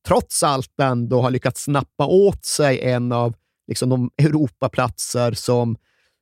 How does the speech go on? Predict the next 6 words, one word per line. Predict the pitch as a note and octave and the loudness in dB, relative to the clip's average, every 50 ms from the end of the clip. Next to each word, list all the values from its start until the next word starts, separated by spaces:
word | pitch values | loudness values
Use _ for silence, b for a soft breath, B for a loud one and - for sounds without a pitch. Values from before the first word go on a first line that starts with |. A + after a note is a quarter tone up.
| _ _ _ - | _ _ _ -4
delas | C#3 D#3 E3 E3+ D3 - D#3 | 0 2 2 2 2 0 0
ut | C#3+ - | -2 0
ganska | D#3+ D#3 - - C#3+ | 0 0 0 0 -2
frikostigt | - - F#3+ G#3+ G3+ E3+ C#3 - - - F#3+ G#3+ - - - - - - B2 A2+ - _ - - - - | 0 2 2 2 2 0 -2 -4 -2 0 0 0 0 -2 -8 -8 -6 -4 -4 -4 -4 _ -16 -14 -6 -4
i | D3 | -4
Skottland. | C3 - F3+ - - - _ - - A2+ - - C#3+ D3 D3+ D#3 E3+ E3+ | -2 0 0 0 0 -2 _ -8 -8 -6 -4 -4 -4 -4 -4 -2 -2 -2